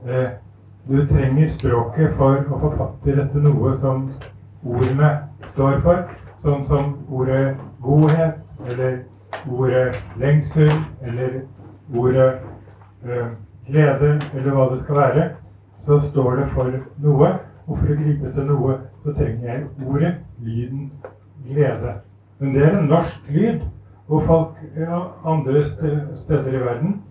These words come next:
bruker andre lyder. På kinesisk bruker de andre lyder, og kan likevel uttrykke dette noe som vi prøver å gripe der ute i verden ved hjelp av språket.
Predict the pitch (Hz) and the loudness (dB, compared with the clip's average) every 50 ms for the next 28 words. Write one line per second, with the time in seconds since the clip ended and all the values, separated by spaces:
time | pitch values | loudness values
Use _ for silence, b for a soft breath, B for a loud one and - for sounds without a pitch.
0 | - - - - - _ - 151 160 160 175 185 185 185 160 - 143 143 151 156 | -20 -20 -20 -20 -18 _ 2 2 2 4 4 4 4 4 4 4 4 4 4 4
1 | 139 117 - 110 110 110 - - - - - - - 147 147 165 151 143 139 - | 2 2 0 -4 -6 -6 -8 -12 -16 -20 -18 -8 -6 -4 0 0 0 0 0 -2
2 | - - 185 180 - - - - 139 147 156 156 156 160 147 156 160 160 151 139 | -4 -4 -4 -6 -6 -8 -12 -14 -4 0 0 0 2 2 2 4 4 4 4 2
3 | 147 147 151 156 156 139 131 151 185 190 - - - - - - - - - - | 0 0 2 2 2 2 2 0 -2 -4 -6 -10 -16 -20 -20 -20 -20 -20 -20 -20
4 | - - 147 143 151 151 151 170 170 165 170 165 147 - 139 143 147 135 120 110 | -12 -2 2 4 4 4 4 2 2 2 2 0 -2 0 0 0 0 0 0 -2
5 | - - - - - - 143 147 147 147 147 - - - - - - 151 - - | -4 -6 -8 -8 -6 0 2 4 4 4 4 0 -4 -12 -16 -8 -4 -4 -2 -2
6 | 147 143 156 170 156 - 113 127 139 147 143 285 294 - - - - - - 135 | 0 0 0 0 0 -2 -2 -2 -2 -2 -2 -2 -4 -6 -8 -10 -12 -8 -4 -4
7 | 135 135 - - 131 113 117 - 135 131 151 147 135 113 98 - - 117 123 131 | -2 0 0 0 0 0 0 -2 -2 -4 -4 -4 -4 -6 -6 -6 -4 -2 -2 -2
8 | - - - - _ _ - 135 135 135 135 131 - 127 123 117 110 110 107 104 | -2 -4 -8 -18 _ _ -6 -2 -2 -2 -2 -2 -4 -4 -4 -2 -2 -2 -4 -4
9 | 120 127 127 127 - - - _ - 135 131 120 - - - - - - - 113 | -6 -6 -8 -8 -10 -14 -16 _ -4 -4 -4 -4 -4 -6 -8 -8 -6 -6 -6 -6
10 | 110 104 - - - 120 107 | -6 -8 -8 -10 -12 -12 -12